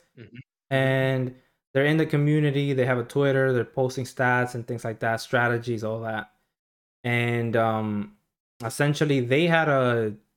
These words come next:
Speaker 2: interview with Jacob, the community manager. They went over, I guess, whatever, a whole bunch of stuff. And that included, you know, um, some existing moments that were gonna be part of,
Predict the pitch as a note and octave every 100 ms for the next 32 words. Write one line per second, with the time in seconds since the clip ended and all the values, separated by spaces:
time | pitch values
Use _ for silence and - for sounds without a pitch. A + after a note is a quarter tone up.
0 | - D#3 D3 C3 B2 B2 A2+ A2+ C3+ D3
1 | D#3 D#3+ C3+ B2 A#2 C#3+ C#3+ D3 C#3+ C#3
2 | C#3 C3 C3+ C3+ _ _ _ _ _ _
3 | _ _ _ - B2+ C3+ B2+ C3 B2+ B2
4 | A#2+ A2+ A#2 - - _ _ _ _ A#2
5 | B2 B2 A#2+ B2 B2 B2+ B2 - B2 A#2+
6 | B2 A#2+ B2+ C#3+ - - E3 D#3+ D3 C3+
7 | C3 - _ _ _ _ _ _ _ -
8 | C3+ A#2+ A2 - - A#2 A2+ A2 A2 G#2
9 | - C#3 C3 B2 - _ C#3 - - G3+
10 | G#3 D#3+ C#3+ C3+ B2+ B2 A#2+ B2+ B2 B2
11 | B2 A#2 - C3 C3 - A#2+ A#2 A2+